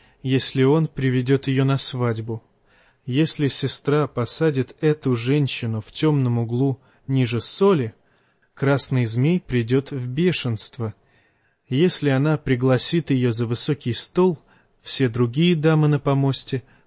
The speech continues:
почтут себя оскорбленными. Можно подумать, что принц Доран намеренно напрашивается на ссору. Принц Аберин повернулся лицом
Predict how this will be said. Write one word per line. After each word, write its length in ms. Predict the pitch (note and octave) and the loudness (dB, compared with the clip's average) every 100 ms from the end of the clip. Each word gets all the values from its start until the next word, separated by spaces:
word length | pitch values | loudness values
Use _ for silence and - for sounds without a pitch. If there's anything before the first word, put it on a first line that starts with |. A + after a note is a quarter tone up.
| - | -4
почтут 500 | B2 - - F#3 F3+ | -2 -2 -2 -2 -2
себя 480 | - A#2+ B2+ C#3 - _ _ | -2 0 0 0 -2 _ _
оскорбленными. 1120 | C3 B2 - C#3+ C#3 C3 B2+ A#2 A2+ A2 A2 - _ _ _ _ _ _ | -6 -6 -2 0 2 2 2 2 0 -2 -4 -10 _ _ _ _ _ _
Можно 400 | C#3+ D#3 C#3+ C#3+ | 0 2 2 0
подумать, 640 | - C3 C3+ F#3+ F3+ - - | 0 0 2 2 2 -2 -10
что 260 | - C#3 | -4 -2
принц 400 | - C#3 C#3+ B2+ | 0 0 0 -2
Доран 460 | C3 D#3 F#3 F3 D3+ _ | 0 4 4 4 0 _
намеренно 580 | C3 C3 C#3+ F#3 F3+ E3 | -2 2 4 4 4 4
напрашивается 840 | D3 B2+ B2+ C3+ - C3+ C3 - C3+ | 2 0 -2 -2 0 0 0 -2 -2
на 120 | C3 | -2
ссору. 600 | - - C3 A#2 A2+ D#3 - _ _ _ _ - | -4 -6 -2 -2 -4 -10 -20 _ _ _ _ 0
Принц 380 | F3 G#3+ - | 2 2 2
Аберин 500 | C#3 A#2+ B2 C3+ F#3 | 0 2 2 2 2
повернулся 800 | F3 - A#2+ A#2+ C3 E3+ E3 - | 0 0 0 2 2 2 0 -2
лицом 500 | A#2+ A#2 - E3 F3+ | -2 -2 -2 0 0